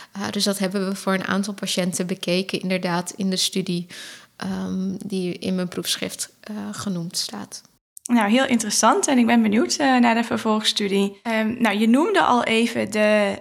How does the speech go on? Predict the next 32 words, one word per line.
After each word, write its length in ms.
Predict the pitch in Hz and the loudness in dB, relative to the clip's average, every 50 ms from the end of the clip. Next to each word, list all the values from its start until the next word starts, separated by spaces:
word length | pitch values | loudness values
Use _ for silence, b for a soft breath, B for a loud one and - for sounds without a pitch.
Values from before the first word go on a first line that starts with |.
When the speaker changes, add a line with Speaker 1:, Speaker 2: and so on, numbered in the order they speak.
| - - | -8 -6
Speaker 2:
eh, 120 | - 196 196 | -4 -2 0
studie 320 | 202 - - 262 262 254 240 | 0 0 0 0 2 2 2
waarin 280 | 214 214 214 220 220 | 2 2 0 0 0
jullie 160 | 220 214 214 208 | 0 0 2 0
naar 100 | 208 208 | 0 0
de 80 | 208 | -2
predictieve 580 | 202 - 208 202 196 196 - 262 302 330 359 311 | -2 -4 -4 -6 -4 -4 0 2 2 2 2 4
waarde 260 | 294 277 277 269 262 | 4 4 2 2 0
van 120 | 254 254 | 0 0
het 120 | 240 247 247 | -2 0 0
circulerend 500 | 254 247 247 247 233 233 233 240 220 220 | 0 -2 0 -2 -2 -2 -2 -2 -2 0
tumor 220 | 247 240 233 226 | 0 0 0 -2
D 40 | 214 | -2
N 220 | 220 220 214 214 | -2 -2 0 0
A 80 | 214 208 | 0 0
hebben 180 | 208 208 214 208 | -2 -2 -4 -6
gekeken. 640 | - 214 208 - 220 214 220 226 220 - 233 214 | -8 -8 -6 -4 -2 0 0 0 0 -2 -4 -4
En 100 | 220 202 | -2 -2
dat 140 | 196 196 196 | -4 -4 -2
waren 260 | 196 190 190 196 202 | 0 0 0 0 -2
dan 160 | 196 196 196 - | -4 -6 -6 -6
patiënten 500 | 202 196 - 208 196 196 196 - 208 196 | -8 -8 -6 -6 -6 -6 -6 -6 -8 -8
die 200 | 196 196 - - | -8 -8 -4 -4
ofwel 500 | 233 226 233 - 208 196 190 190 - - | -4 -4 -4 -4 -2 -2 0 -2 -2 -4
abiraterone, 800 | 196 190 190 196 - 196 190 196 196 202 202 196 196 196 190 196 b b b b _ _ _ | -6 -6 -8 -8 -8 -8 -6 -4 -4 -2 -2 -2 -4 -4 -6 -8 b b b b _ _ _
eh, 120 | - 190 190 185 - | -8 -6 -4 -4 -4
of 100 | - 208 | -4 -4
enzalutamide 720 | - 185 202 196 - 190 196 196 - 196 208 247 294 311 285 | -4 -4 -4 -4 -4 -6 -8 -6 -4 0 0 0 0 0 -2
kregen 640 | - - 269 262 254 254 254 254 254 233 220 226 - | -4 -4 -2 -2 0 0 -2 -2 -2 -2 -2 -2 -2
of 240 | - 226 220 220 - | -4 -4 -4 -4 -6
een 140 | - 208 196 | -8 -10 -8
taxaan. 600 | - 185 180 - - - 226 233 254 277 302 339 | -8 -8 -6 -4 -4 0 2 2 2 2 2 0